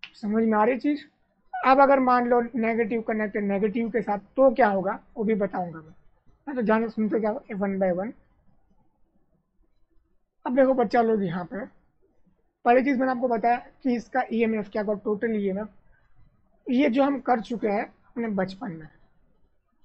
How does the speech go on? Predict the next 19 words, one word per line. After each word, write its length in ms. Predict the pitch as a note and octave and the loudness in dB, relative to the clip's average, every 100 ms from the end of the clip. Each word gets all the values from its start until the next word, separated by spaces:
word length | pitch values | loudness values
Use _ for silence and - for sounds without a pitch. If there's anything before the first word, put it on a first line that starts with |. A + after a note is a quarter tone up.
| _ | _
कि 180 | C#4 C4+ | 0 2
जो 160 | A3+ C4 | 4 2
voltage 420 | B3 A#3+ A3 B3+ | 4 4 4 0
इसका 180 | A#3+ B3+ | 0 0
मिलता 300 | A3 A3 A#3 | 2 2 0
है 60 | A3 | 0
हमें 120 | A3+ | 0
ज़्यादा 280 | G3 G#3 G3+ | 0 2 2
मिलता 260 | F#3 E3 | -2 -8
है, 60 | E3 - _ _ _ - | -14 -20 _ _ _ -12
तो 60 | A3+ | 2
कब 200 | C#4 C#4+ | 4 4
मिलता 260 | D4+ D4 | 2 2
है? 100 | D4 | 2
जब 180 | G#3 C4 | 2 -2
इसका 220 | B3+ - | -2 -2
negative 640 | C4+ A3 A3 B3+ A#3+ D4 C4 | 0 2 2 0 2 0 2
जो 160 | G#3 | 0
है 160 | G#3+ B3 | 0 -2